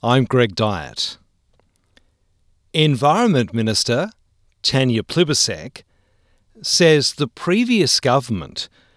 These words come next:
chose not to release a report into Australia's environment because its findings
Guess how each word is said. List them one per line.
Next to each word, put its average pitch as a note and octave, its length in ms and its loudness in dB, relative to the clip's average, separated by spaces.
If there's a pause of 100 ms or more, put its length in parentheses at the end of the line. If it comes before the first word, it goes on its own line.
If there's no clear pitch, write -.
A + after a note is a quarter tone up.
(140)
chose A2+ 560 0
not A#2+ 300 0
to - 160 -2
release A2 580 0
a G#2+ 80 -2
report A#2+ 880 -4
into A2+ 380 -4
Australia's A2+ 800 0
environment A2+ 1120 -2 (840)
because D3+ 320 0
its C3 200 -4
findings A#2 960 -2